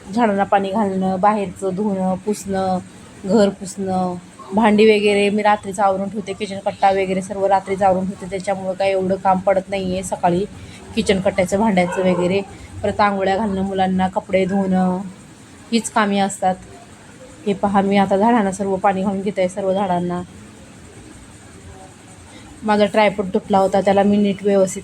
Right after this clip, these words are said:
केलं आहे, फेविक्विक वगैरे लावून चिटकवून बांधून वगैरे धाग्याने व्यवस्थित केलेलं आहे.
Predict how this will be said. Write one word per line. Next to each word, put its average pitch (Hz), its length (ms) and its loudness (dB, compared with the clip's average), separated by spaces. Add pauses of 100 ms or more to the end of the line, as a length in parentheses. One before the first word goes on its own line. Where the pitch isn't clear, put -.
(100)
केलं 190 240 2
आहे, 190 220 2
फेविक्विक 185 500 0
वगैरे 180 300 0
लावून 185 260 4
चिटकवून 185 500 -2 (540)
बांधून 190 360 2
वगैरे 185 300 -2
धाग्याने 185 440 -2
व्यवस्थित 185 380 -4 (120)
केलेलं 185 300 0
आहे. 185 300 2